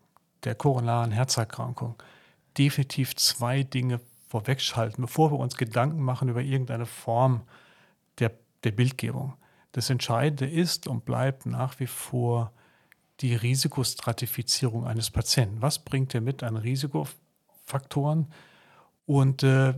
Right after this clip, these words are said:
wir brauchen die Symptomatik des Patienten.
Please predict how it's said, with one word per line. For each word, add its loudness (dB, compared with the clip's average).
wir 2
brauchen 2
die 2
Symptomatik 4
des -2
Patienten. 0